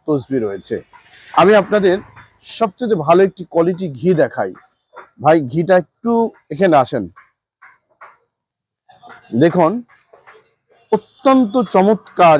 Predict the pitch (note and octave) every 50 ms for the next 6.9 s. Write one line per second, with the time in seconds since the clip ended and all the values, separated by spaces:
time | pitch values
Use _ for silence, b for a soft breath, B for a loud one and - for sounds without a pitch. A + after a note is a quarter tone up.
0 | D3 - - - C3+ B2 F#2 C#3 C#3+ C3 C#3 F#3 A3+ - _ _ _ _ _ _
1 | B2 B2+ E3+ F#3 G#3 G#3 E3 - G3+ - - F#3 F3+ F#3+ G#3+ G3+ G3+ G3 F3+ D#3
2 | C3+ C#3 C3 D#3 E3 E3 F3 D#3 E3 E3+ D#3+ D3+ C#3+ C3+ F#3 A3+ - _ _ _
3 | _ _ _ _ _ _ _ _ _ _ _ _ _ _ _ _ _ _ _ _
4 | _ - - _ _ _ - - C#3+ E3+ F3 D3+ - - F#3 F#3 F3 G3+ G3+ G#3+
5 | G#3 F#3+ G3 G#3 G3+ F3 E3+ G#3+ A#3+ A#3+ A3+ - _ _ _ _ _ _ _ _
6 | _ _ E3 G3 B3+ A3 F#3+ F3+ F3+ G#3 F3 F3 F3 E3+ D#3+ E3 D3+ D3